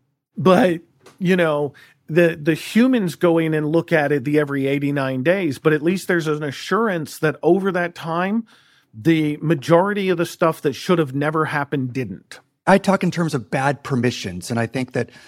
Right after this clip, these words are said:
Speaker 2: a lot of the systems that people have today are allowing bad permissions to propagate and to persist. And good access teams are, are able to hunt these down on an ongoing basis and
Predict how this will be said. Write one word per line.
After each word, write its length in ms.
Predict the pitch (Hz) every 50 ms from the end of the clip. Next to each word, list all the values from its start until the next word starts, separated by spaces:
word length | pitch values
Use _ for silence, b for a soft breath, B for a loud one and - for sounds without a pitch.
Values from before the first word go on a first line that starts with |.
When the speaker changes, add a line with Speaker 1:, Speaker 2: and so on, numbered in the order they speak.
| B B B
Speaker 2:
a 60 | 107
lot 220 | 117 135 143 156 160
of 40 |
the 60 | 143 143
systems 460 | - - 170 156 - - 151 135 -
that 120 | 131 123
people 260 | - 156 175 - 123
have 260 | 117 131 143 151 156 -
today 380 | - 139 165 170 175 185 185 b b b b b b
are 160 | 147 143 139 -
allowing 760 | 139 139 127 131 135 131 143 185 208 190 165 147 139 131 -
bad 280 | - 139 135 147 143
permissions 760 | - - 143 131 143 139 - - 135 120 120 120 - - - b b b b b -
to 160 | - 131 123
propagate 800 | 127 - - 156 143 - 156 131 127 135 127 131 127 131 - -
and 300 | 113 123 123 123 123 123
to 220 | - - 127 117 113
persist. 680 | - - 113 - - - - 110 127 - - - - b b b b b b b b _ -
And 400 | - 139 135 131 131 127 123 - - _ -
good 440 | - - 165 160 170 175 180 175 180 -
access 460 | - 151 175 - - - 170 151 - -
teams 340 | - 135 127 139 156 156
are, 220 | 147 139 139 135 - -
are 300 | 123 131 139 139 131 110
able 260 | 139 165 175 165 156
to 260 | - - 143 139 135
hunt 320 | 120 - - 151 180 - -
these 200 | - 156 151 123
down 380 | 139 123 113 113 113 135 196 - b b b b b b
on 80 | 127
an 80 | 135 131
ongoing 400 | 131 131 147 160 151 151 165 170
basis 400 | 131 120 117 117 - - 170 -
and 140 | 165 156